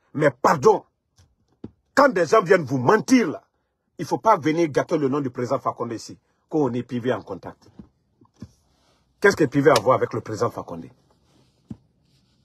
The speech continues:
Qu'est-ce que P V a à voir avec le président Alpha Condé ? Pour venir devant, c'est-à-dire appeler dans des médias.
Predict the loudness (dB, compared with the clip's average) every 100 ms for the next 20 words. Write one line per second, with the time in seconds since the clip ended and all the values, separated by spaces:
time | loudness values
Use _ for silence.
0 | _ _ _ 2 4 4 2 2 0 0
1 | 2 4 4 4 4 4 2 -2 -2 0
2 | 2 2 0 -4 -8 -10 -14 _ _ _
3 | _ _ _ _ _ -16 -4 0 6 6
4 | 4 0 2 2 2 _ _ _ 4 6
5 | 6 2 -6 _ 0 4 6 6 4 0
6 | 0 0 0